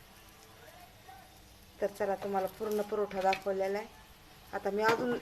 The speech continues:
दोन घेते बनवून, कारण ऋषीसाठी आपण दोन ठेवलेले आहेत. हां, तर हे एवढं घेते बनवून, कशाला ठेवू एक,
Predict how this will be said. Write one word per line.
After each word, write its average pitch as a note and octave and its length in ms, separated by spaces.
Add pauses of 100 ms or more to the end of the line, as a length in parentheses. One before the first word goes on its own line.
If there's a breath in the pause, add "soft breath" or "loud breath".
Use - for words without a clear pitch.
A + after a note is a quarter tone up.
दोन A3+ 300
घेते A3+ 260
बनवून, G#3 300 (680)
कारण A3 320
ऋषीसाठी A3 480
आपण G#3+ 200
दोन G3 240
ठेवलेले E3+ 400
आहेत. - 380
हां, D#3 440
तर G#3+ 40
हे A3+ 240
एवढं C4 220
घेते A#3+ 260
बनवून, G3 300 (120)
कशाला A#3+ 260
ठेवू A3 240
एक, G3+ 140